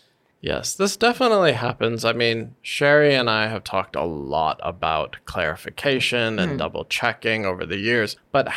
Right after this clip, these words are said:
Speaker 1: how you phrase that also matters. So if you're like,
Speaker 2: Mm.
Speaker 1: "Hopefully that makes sense," or, uh, "Could you let me know if this makes sense to
Speaker 2: Mm.
Speaker 1: you?" may downplay
Speaker 2: Yeah.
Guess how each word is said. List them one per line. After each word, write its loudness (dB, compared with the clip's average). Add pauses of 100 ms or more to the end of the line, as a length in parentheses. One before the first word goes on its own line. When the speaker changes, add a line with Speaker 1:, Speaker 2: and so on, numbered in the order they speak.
Speaker 1:
how 4
you 0
phrase -6
that -4 (160)
also -2
matters. -6
So -2
if 0
you're 2
like, 0
Speaker 2:
Mm. -10
Speaker 1:
"Hopefully -2
that 0
makes -4
sense," 0 (100)
or, 4 (200)
uh, -2
"Could -10
you -2
let 0
me 0
know 4
if -4
this 0
makes -2
sense -4
to 0
Speaker 2:
Mm. 4
Speaker 1:
you?" 2 (360)
may 4
downplay -2
Speaker 2:
Yeah. -2